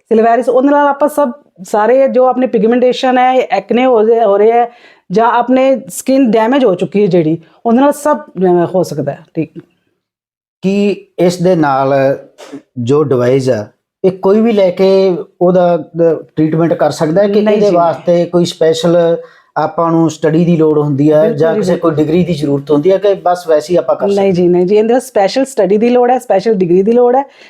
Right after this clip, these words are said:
Speaker 1: ਐਵੇਂ ਕੋਈ ਵੀ ਇਹ ਗੱਲ ਨਹੀਂ ਹੈਗੀ ਵੀ ਹਰ ਕੋਈ ਇਹਨੂੰ ਚਲਾ ਸਕਦਾ, ਹਰ ਕਿਸੇ ਦੇ ਵੱਸ ਦੀ ਗੱਲ ਨਹੀਂ ਹੈਗੀ ਹੈ।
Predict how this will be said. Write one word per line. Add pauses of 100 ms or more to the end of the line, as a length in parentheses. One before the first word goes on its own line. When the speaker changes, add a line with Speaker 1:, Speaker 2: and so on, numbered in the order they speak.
(120)
Speaker 1:
ਐਵੇਂ
ਕੋਈ
ਵੀ
ਇਹ
ਗੱਲ
ਨਹੀਂ
ਹੈਗੀ
ਵੀ
ਹਰ
ਕੋਈ
ਇਹਨੂੰ
ਚਲਾ
ਸਕਦਾ,
ਹਰ
ਕਿਸੇ (100)
ਦੇ
ਵੱਸ
ਦੀ
ਗੱਲ
ਨਹੀਂ
ਹੈਗੀ
ਹੈ।